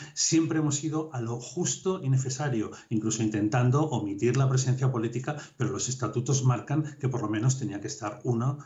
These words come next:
que, uno de los síndicos que son los que llevan las llaves. Pues eso es lo que hemos querido plantear, una reducida misa para poder at-, retransmitir hacia, a todos los alicantinos que están en casa y que puedan disfrutar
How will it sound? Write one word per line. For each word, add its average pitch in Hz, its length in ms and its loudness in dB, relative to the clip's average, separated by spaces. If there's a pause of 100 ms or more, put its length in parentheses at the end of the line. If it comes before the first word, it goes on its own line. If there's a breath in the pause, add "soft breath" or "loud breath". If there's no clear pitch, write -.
(160 loud breath)
que, 85 360 -8
uno 101 200 -2
de 107 60 0
los 117 140 2
síndicos 107 400 0
que 127 100 -2
son - 140 -2
los - 120 -4
que 95 100 -10
llevan 87 220 -6
las 85 140 -6
llaves. 85 340 -4 (240 loud breath)
Pues 135 140 4
eso 143 160 2
es 156 60 4
lo 139 100 4
que 131 60 2
hemos 131 160 6
querido 113 260 0
plantear, 104 500 -2 (220 loud breath)
una 120 460 2 (340 loud breath)
reducida 123 960 0
misa 127 640 0
para 107 200 -8
poder 120 220 -4
at-, 131 120 2
retransmitir 113 800 0
hacia, 98 720 -2 (240)
a 95 120 -8
todos 135 180 4
los 131 160 0
alicantinos 127 520 2
que - 80 -4
están 110 220 0
en 101 100 0
casa 135 280 0
y - 40 -4
que 107 100 -2
puedan 113 280 0
disfrutar 107 500 -2